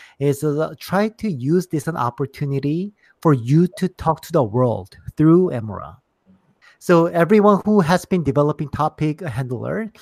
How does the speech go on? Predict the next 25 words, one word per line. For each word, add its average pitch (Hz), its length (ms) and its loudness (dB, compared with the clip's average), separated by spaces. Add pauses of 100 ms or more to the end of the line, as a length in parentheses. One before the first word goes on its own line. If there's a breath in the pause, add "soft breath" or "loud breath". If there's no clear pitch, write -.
(220 soft breath)
uh, 151 140 0
at 165 220 0
Emra, 147 540 2
so 190 440 2
even 208 340 2
if 196 140 -2
you're 180 160 2
talking 185 320 -4 (100)
about 202 360 2
movie 175 420 -2
or 147 320 -4 (280)
some, 180 260 -6
something 147 320 -4
else, 131 300 -4 (380 loud breath)
covid, 196 500 4
we 147 300 0
also 135 280 -6
do 131 260 -4 (120)
book. 156 320 -2 (240 loud breath)
If 180 140 2
you 233 80 6
actually 220 240 4
read 190 200 4
some 208 180 -6
book 117 400 -10